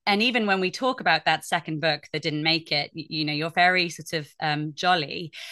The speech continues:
But just going back to that a wee bit, what did it feel like when you were in it? Because you're, you know, if you sent out ninety-eight rejections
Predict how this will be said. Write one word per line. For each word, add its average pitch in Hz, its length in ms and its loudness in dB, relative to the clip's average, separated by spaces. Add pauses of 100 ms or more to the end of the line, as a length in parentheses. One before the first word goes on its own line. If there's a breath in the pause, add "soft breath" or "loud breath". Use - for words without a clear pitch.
(180 loud breath)
But 277 100 -4
just 392 220 -8
going 440 160 -4
back - 240 0
to 220 100 -12
that 190 180 2
a 185 60 2
wee 196 160 -4
bit, 160 280 2 (600 soft breath)
what 247 220 -4
did 392 100 -2
it 370 160 -2
feel 262 240 4
like 180 300 4 (160)
when 185 240 -4
you 175 160 -4
were 160 260 0 (320)
in 170 140 -2
it? - 380 -12 (120)
Because 214 300 -4
you're, 226 200 2 (100)
you 226 100 -4
know, 208 80 2
if 190 80 -2
you 233 80 -8
sent 294 220 -2
out 262 120 2
ninety-eight 202 480 0
rejections 160 640 -2